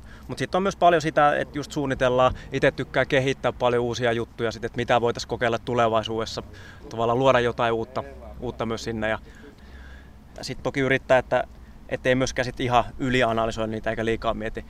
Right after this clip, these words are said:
Vaikka on suunniteltu joku juttu, niin sit aika nopeastikin muuttaa jotain juttuja, heittää vähän jotain sinne lisää, jos tulee se fiilis, että, että siihen tarvii tai kokeilla jotain uutta, että myös, että se ei ole liian kaavamaista.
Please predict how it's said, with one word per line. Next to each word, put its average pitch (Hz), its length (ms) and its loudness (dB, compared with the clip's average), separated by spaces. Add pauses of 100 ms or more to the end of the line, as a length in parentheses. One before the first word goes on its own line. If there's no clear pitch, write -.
(640)
Vaikka 113 160 -4
on 120 60 -2
suunniteltu 131 480 2
joku 127 180 0
juttu, 127 260 -2
niin 123 100 0
sit 127 200 -6
aika 127 220 2
nopeastikin 123 580 -2
muuttaa 123 380 -2
jotain 113 200 -2
juttuja, 113 240 -6
heittää 117 280 -2
vähän 127 180 4
jotain 113 200 2
sinne 110 160 -4
lisää, 107 200 -6
jos 110 180 -6
tulee 113 220 -2
se 107 100 -10
fiilis, 113 440 -6
että, - 200 -14 (580)
että 123 140 -12
siihen 117 200 -6
tarvii 113 400 0 (540)
tai 113 240 -2 (200)
kokeilla 113 340 0
jotain 113 240 0
uutta, 110 260 -8
että 110 180 -8
myös, 113 200 -4
että - 140 -10
se 120 60 -2
ei 113 80 0
ole 113 80 -2
liian 117 200 0
kaavamaista. 110 560 -4